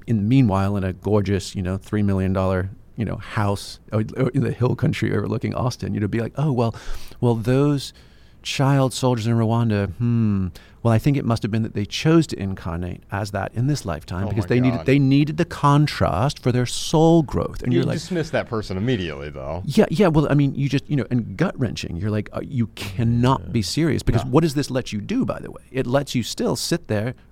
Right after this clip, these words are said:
Speaker 1: on your meditation cushion with your bath salts and your, and your, and your binaural beats doing f-, exactly fuck nothing differently
Speaker 2: Uh-huh.
Speaker 3: Right.
Speaker 1: and convincing yourself. And I've also heard lately, folks even had a name for it. They're like, "Oh,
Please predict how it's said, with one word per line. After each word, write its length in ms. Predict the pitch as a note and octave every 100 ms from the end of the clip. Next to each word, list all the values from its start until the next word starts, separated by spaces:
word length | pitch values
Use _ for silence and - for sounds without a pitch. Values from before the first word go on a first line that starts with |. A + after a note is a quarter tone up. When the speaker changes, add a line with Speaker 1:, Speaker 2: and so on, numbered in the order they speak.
| -
Speaker 1:
on 160 | B2+ D3
your 100 | C3+
meditation 640 | B2+ A#2 - F#3+ - F#2+ F2
cushion 440 | - - - F#2+
with 160 | A#2+ A#2
your 80 | A2
bath 300 | B2 E3+ -
salts 540 | - - B2 - -
and 160 | A#2 A2
your, 100 | A2
and 160 | A2+ A2+
your, 160 | A2 -
and 160 | A2
your 140 | G#2+ F#2+
binaural 560 | A#2+ B2+ A2 G#2+ F#2+
beats 320 | C#3 D3 - - - -
doing 380 | B2+ C#3 B2 G#2 -
f-, 360 | - - - -
exactly 560 | C3 A#2 D3+ F3+ A#2+
fuck 420 | G#2+ - D#3+ D#3 -
nothing 420 | C3 D#3 G#2+ G#2
differently 520 | C3+ A#2+ E2 F2 C#3 B2
Speaker 2:
Uh-huh. 160 | G2
Speaker 3:
Right. 380 | F2 F#2 F#2+ F2+
Speaker 1:
and 180 | C3 B2+
convincing 440 | - C3 E3+ C#3+ G#2
yourself. 340 | G2 G2+ G#2+
And 140 | B2 B2
I've 140 | A#2
also 360 | A#2 B2 A#2 G#2+
heard 260 | A#2 A2
lately, 460 | G#2+ A2+ A2 A2 A2 - - - - - - - -
folks 200 | - B2
even 160 | B2+ A#2
had 100 | A2
a 60 |
name 260 | F#2+ G2 C#3
for 160 | - -
it. 60 |
They're 120 | - G2
like, 160 | - -
"Oh, 380 | C3 G#2+ C#3+